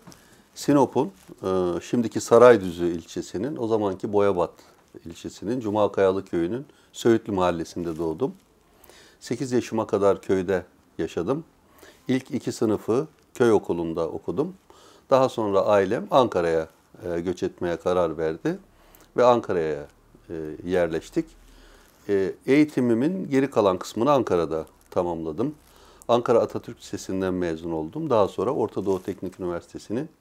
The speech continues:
İnşaat Mühendisliği bölümünü kazandım. Ve bin dokuz yüz seksen üç senesinde inşaat mühendisi olarak, e, meslek hayatıma, yaşamıma başladım. Meslek hayatım boyunca, e, pek çok çeşitli işler yaptım.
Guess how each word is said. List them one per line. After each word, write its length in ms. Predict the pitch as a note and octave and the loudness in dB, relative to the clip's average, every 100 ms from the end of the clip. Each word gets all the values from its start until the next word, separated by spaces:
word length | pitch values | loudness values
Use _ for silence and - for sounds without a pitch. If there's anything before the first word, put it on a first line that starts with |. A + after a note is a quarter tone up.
| _ _ _ _ | _ _ _ _
İnşaat 440 | G#2+ G2+ G#2+ F#2+ - | -4 2 4 4 2
Mühendisliği 540 | F2 E2 - - D#2 | -4 -4 -8 -10 -8
bölümünü 360 | D#2+ D2+ D#2 D2+ - _ - | -8 -8 -10 -12 -16 _ -8
kazandım. 540 | F#2+ E2+ E2+ F2+ G3 _ _ _ _ - _ _ | -6 -4 -6 -6 -8 _ _ _ _ -20 _ _
Ve 180 | B2 B2 | -2 0
bin 120 | B2+ | 0
dokuz 240 | A#2 G2+ F#2 | -2 -2 -10
yüz 120 | F2 | -8
seksen 320 | - G#2 A#2 | -6 -4 -4
üç 100 | A#2 | -4
senesinde 680 | - F2+ E2 - F2+ C#3 E3 | -4 -6 -6 -8 -6 -6 -4
inşaat 440 | A#2+ A#2 C3 A2+ - | -6 0 2 2 0
mühendisi 340 | E2+ A2+ - | -6 -6 -6
olarak, 420 | G#2+ F2 F#2 - - _ _ _ _ _ _ - | -4 -2 -2 -6 -14 _ _ _ _ _ _ -6
e, 380 | F2 E2 D#2+ D#2 D#2 - | 0 0 0 -2 -10 -8
meslek 340 | G#2 G2 - - | -6 -6 -6 -6
hayatıma, 520 | E2+ D2+ - F#2 A2+ | -4 -4 -8 -8 -4
yaşamıma 600 | F#2 - E2 D#2+ G#2 D#3 _ _ - | -4 -6 -8 -6 -8 -10 _ _ -4
başladım. 440 | G#2+ - D2+ D2 - _ _ G#2 | -4 -4 -14 -14 -18 _ _ -8
Meslek 320 | A#2 C#3 C#3+ | -6 -4 4
hayatım 400 | C#3+ A#2 A2 G#2+ | 6 4 2 0
boyunca, 600 | G2+ F#2+ F#2+ A2+ D#3+ F#3 _ _ _ _ _ _ | 0 0 -2 2 2 2 _ _ _ _ _ _
e, 180 | - G#2 G2+ | 0 0 2
pek 180 | E3+ - | -2 0
çok 220 | B2+ - | -4 -2
çeşitli 400 | - - - A2+ | -10 -10 -10 -10
işler 360 | G#2+ - C3 | -6 2 4
yaptım. 480 | G2 D#2+ - - G#3+ | 4 0 -2 -6 -6